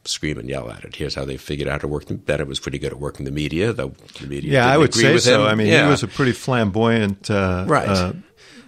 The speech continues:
Speaker 2: conservative.
Speaker 1: Yes, but also managed to avoid, you know, as I say, scandals and blowing himself
Speaker 2: Yeah.
Speaker 1: up and so forth. So I wrote that piece, and that's when I spent some time with Bennett. And we got to know each other. And then six months later, when he got promoted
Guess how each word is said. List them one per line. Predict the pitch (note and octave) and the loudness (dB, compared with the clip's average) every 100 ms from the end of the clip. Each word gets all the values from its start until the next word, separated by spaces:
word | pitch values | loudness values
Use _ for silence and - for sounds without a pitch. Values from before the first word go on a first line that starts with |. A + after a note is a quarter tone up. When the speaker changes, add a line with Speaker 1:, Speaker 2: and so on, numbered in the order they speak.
| - | -8
Speaker 2:
conservative. | G2+ - A#2+ B2 F#2+ F#2+ - - | -6 2 2 2 -4 -8 -10 -2
Speaker 1:
Yes, | - - D#2+ - | 2 2 0 -4
but | - A2 | -2 2
also | G#2 - G2+ | 2 2 0
managed | F2+ E2 E2 - | 0 -2 -2 -4
to | F2+ | -4
avoid, | D2 D#2 D#2 D#2 D2+ - - - | -2 0 0 0 -4 -12 -14 -8
you | |
know, | C#2 C#2+ D2 - - | -4 -4 -8 -14 -18
as | - | -12
I | |
say, | C#2 D2+ C2+ | -8 -6 -6
scandals | - - B1 A#1+ B1 B1+ | -6 -8 -10 -8 -10 -10
and | C2 | -8
blowing | C2+ E2+ | -6 -6
himself | B1 - - | -6 -6 0
Speaker 2:
Yeah. | A#2 | 2
Speaker 1:
up | B2 | 0
and | - | -6
so | C#2+ | -12
forth. | - - - - - _ _ | -14 -16 -20 -20 -20 _ _
So | - G2 | 2 4
I | |
wrote | A2 B2+ | 6 4
that | G#2 | 2
piece, | G#2 | 0
and | G2 | 2
that's | C3 D#3+ | 2 2
when | B2+ | -2
I | |
spent | - - | 0 -2
some | G#2 | -4
time | - G2+ | -6 -6
with | F#2+ | -4
Bennett. | - - - - _ - - | -4 -4 -6 -10 _ -14 -8
And | E2+ | -6
we | E2 | -2
got | E2 - | -2 -2
to | |
know | D#2+ F2+ | -2 -2
each | F2+ | 0
other. | D#2+ D2 D#2 | -2 0 -2
And | D#2 D#2 | -2 -2
then | E2 D#2 | -2 -2
six | E2+ - | -4 -2
months | D#2+ - | -2 2
later, | G2 F2+ | 2 2
when | D#2 | 0
he | D2+ | -2
got | D2 D2 | -4 -4
promoted | - D2+ G2+ D#2+ D2 | -4 2 4 4 -2